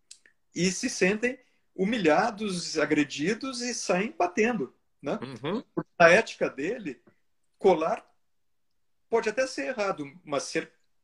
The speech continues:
Speaker 1: mas identificá-lo, identificá-lo, apontar o dedo, expô-lo, isso é mais antiético ainda, né?
Speaker 2: É, já nos perguntaram aí se o que eu,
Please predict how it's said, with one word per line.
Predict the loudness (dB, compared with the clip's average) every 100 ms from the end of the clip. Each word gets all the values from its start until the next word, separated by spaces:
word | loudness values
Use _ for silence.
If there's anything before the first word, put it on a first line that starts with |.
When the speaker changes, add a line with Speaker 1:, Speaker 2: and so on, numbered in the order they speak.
| _ -6
Speaker 1:
mas | -6 -6 _ _ _ _ _
identificá-lo, | -4 -4 -4 -8 -6 0 0 2 -2 -2 -8 -10
identificá-lo, | -10 -6 -6 -2 4 6 6
apontar | 4 0 4 4
o | 6
dedo, | 6 6 4 -8 -8
expô-lo, | -12 -4 4 4 4 -8 _ _ _
isso | -4 0
é | 2
mais | 2 0
antiético | -2 -4 -2 -4
ainda, | -4 -8 -16 _ _ _ _ _ _ -10
né? | -10 -10 _ -20 -20 _ _ _ _ _ _ _ -20 -20 _ _ _ _ -20 -20 _ -18 -16 2
Speaker 2:
É, | 6 8 8 4 2 -4 _ _ -10 -6
já | 2 2
nos | 2 -4 -4
perguntaram | -6 -4 -6 -2 2 4 2 -4 -4
aí | -4 -4 -6 -10
se | -12 -8 -6 -6 _ _ _ _ _ _
o | -10 -4
que | 4
eu, | 2